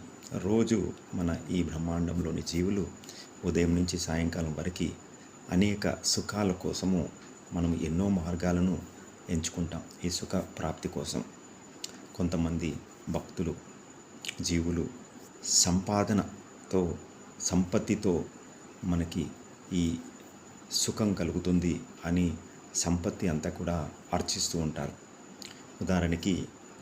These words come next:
మైకేల్ జాక్సన్ ఒక గాయకుడు మనకి తెలుసు. ఆయన ఆంగ్ల గాయకుడు. ఆయన ఎంత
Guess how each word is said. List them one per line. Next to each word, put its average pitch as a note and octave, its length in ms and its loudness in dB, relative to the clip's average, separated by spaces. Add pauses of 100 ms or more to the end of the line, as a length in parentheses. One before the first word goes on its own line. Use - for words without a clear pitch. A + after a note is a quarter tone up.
(140)
మైకేల్ G#2 400 6
జాక్సన్ F2 580 2 (260)
ఒక F2 140 -6 (340)
గాయకుడు E2+ 560 0 (240)
మనకి E2+ 220 0
తెలుసు. D#2+ 400 0 (1000)
ఆయన G#2+ 560 6
ఆంగ్ల F#2 260 6
గాయకుడు. E2 460 0 (1300)
ఆయన F#2+ 500 4 (1800)
ఎంత A2+ 340 4